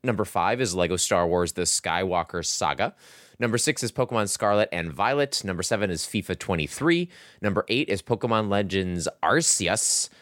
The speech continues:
Number nine is Horizon Forbidden West. Hell yeah. And number ten is M L B The Show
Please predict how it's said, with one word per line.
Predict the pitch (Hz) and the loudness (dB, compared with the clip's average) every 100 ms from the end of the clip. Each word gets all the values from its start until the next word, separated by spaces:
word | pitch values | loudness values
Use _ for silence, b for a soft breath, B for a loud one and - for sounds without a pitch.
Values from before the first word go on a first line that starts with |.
| b b | b b
Number | 107 101 107 | -2 0 0
nine | 110 110 113 | 0 0 0
is | 98 - | 0 -2
Horizon | 95 92 95 98 | 0 0 0 -4
Forbidden | 92 95 98 90 87 | -6 -2 -2 -2 -2
West. | 78 107 160 - | -2 -2 -2 -10
Hell | - 117 123 | -4 0 2
yeah. | 78 64 - | 0 -2 -4
And | 98 | -2
number | 127 151 | 0 -2
ten | - 170 117 95 | -2 0 0 2
is | 98 80 - | 2 0 -2
M | 113 | 0
L | 113 | 0
B | 95 95 | 2 2
The | 101 | 2
Show | 117 - 80 78 87 | 0 0 2 0 -2